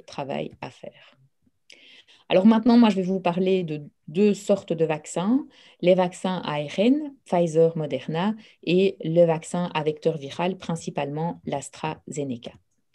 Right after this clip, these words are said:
Vaccin A R N, c'est quoi ? Et ça, c'est vraiment important de bien comprendre. Ceci, c'est schématiquement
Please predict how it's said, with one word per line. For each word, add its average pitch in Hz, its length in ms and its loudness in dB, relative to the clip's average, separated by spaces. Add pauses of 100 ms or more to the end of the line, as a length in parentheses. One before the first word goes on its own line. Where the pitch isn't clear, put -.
(960)
Vaccin 233 380 4
A 226 140 8
R 214 80 4
N, 254 180 10
c'est 233 220 2
quoi ? - 260 -6
Et - 80 -2
ça, 214 140 2
c'est 208 160 4
vraiment 214 260 4
important 214 420 2
de 190 120 2
bien 196 320 2
comprendre. 208 960 0
Ceci, 240 500 0
c'est 202 220 2
schématiquement 196 760 0